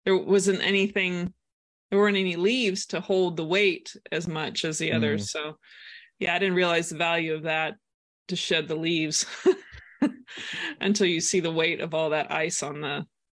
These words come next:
Speaker 1: the foliage. But anyway, what about you? Anything you'd love to share from the last three weeks since we went on tangents as usual?
Speaker 2: Yeah. So, um, well, okay. So last weekend we were up in the Sound, Puget Sound area. That was awesome.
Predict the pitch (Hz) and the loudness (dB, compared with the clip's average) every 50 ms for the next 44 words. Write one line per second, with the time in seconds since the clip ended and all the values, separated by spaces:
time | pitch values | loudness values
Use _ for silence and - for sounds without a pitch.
0 | _ _ _ - 160 - - 170 170 165 147 147 151 151 - - - - 147 147 | _ _ _ -10 -8 -2 0 0 2 2 2 0 -2 -4 -6 -10 -8 -6 -4 -4
1 | 143 - _ - - - - - - - - - - _ _ - - 339 269 226 | -4 -6 _ -14 -14 -14 -14 -20 -20 -18 -18 -18 -20 _ _ -2 0 2 4 4
2 | 185 175 170 170 202 208 _ _ _ _ _ _ - - _ _ _ _ _ _ | 4 2 2 0 -2 -4 _ _ _ _ _ _ -20 -20 _ _ _ _ _ _
3 | - _ - - - 240 247 262 262 254 220 226 233 254 240 208 202 214 226 208 | -20 _ -4 0 2 4 4 4 4 4 2 2 2 2 4 4 4 4 2 2
4 | 247 220 220 220 208 214 214 208 202 214 208 - - 226 208 202 202 214 226 - | 2 2 2 2 2 2 2 2 0 -2 -4 -2 0 0 2 2 2 0 -2 -4
5 | 233 220 220 202 190 196 220 - - - 208 196 190 185 196 214 208 - - - | -4 -4 -2 0 0 -2 -2 -4 -2 -2 0 2 4 4 2 2 0 -4 -6 -6
6 | - - - _ _ - - 202 - - 202 190 185 180 185 208 - - 180 180 | -6 -10 -16 _ _ -6 -4 -2 0 2 2 2 2 2 0 0 0 0 0 0
7 | 190 202 196 196 - 190 190 196 190 185 185 190 196 190 196 220 - _ _ - | 0 0 -2 -2 0 0 0 2 2 0 0 0 0 0 -2 -4 -6 _ _ -2
8 | 139 147 180 220 247 254 220 175 151 147 139 - 165 156 160 160 156 151 151 170 | 2 4 4 6 6 4 4 4 4 4 4 4 4 4 4 4 2 0 0 0
9 | 156 143 143 139 131 127 131 127 123 120 117 _ _ _ _ - 135 127 123 - | 2 2 2 2 0 0 -2 -4 -4 -6 -8 _ _ _ _ -6 -6 -6 -6 -4
10 | - 135 127 127 117 113 120 117 120 127 143 139 147 151 139 147 147 143 143 143 | -2 0 2 4 4 2 2 2 2 2 2 2 0 0 0 0 0 0 0 0
11 | 135 127 123 120 117 120 117 110 - - 120 110 110 104 104 104 101 98 - - | 0 0 0 0 0 0 -2 -2 -2 -2 -2 0 0 2 0 0 -2 -4 -4 -2
12 | 127 117 117 113 - 107 98 95 92 95 95 95 92 95 95 82 57 - 92 95 | -2 -2 0 0 0 0 0 2 2 2 2 2 2 2 0 0 0 0 -2 0
13 | 85 82 87 90 - 95 92 90 92 95 - | 0 0 -2 -2 -2 -2 -2 -2 -4 -6 -8